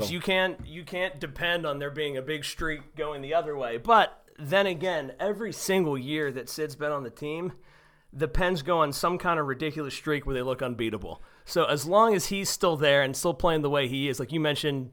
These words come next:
Speaker 2: uh, Evan Rodriguez, there was a couple times today that he just outworked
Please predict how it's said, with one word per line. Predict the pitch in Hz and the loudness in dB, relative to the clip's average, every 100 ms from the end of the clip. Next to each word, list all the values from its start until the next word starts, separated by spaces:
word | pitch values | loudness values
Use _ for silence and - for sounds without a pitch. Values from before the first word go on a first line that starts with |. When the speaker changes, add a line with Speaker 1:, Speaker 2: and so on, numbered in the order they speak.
| - | -4
Speaker 2:
uh, | 123 120 117 127 | 0 0 -2 -2
Evan | 131 143 | -4 -2
Rodriguez, | 131 131 135 139 127 - | -2 0 -2 -4 -4 -4
there | 151 | -4
was | 170 | -2
a | |
couple | 180 156 156 | 0 0 0
times | 160 147 - | 0 0 -2
today | 131 135 139 127 - - - - | -2 2 2 2 -2 -14 -16 -4
that | 151 | 0
he | 196 185 | 0 0
just | 160 - - - - - - - | -2 -4 -12 -18 -20 -20 0 6
outworked | 202 180 180 151 | 6 6 2 2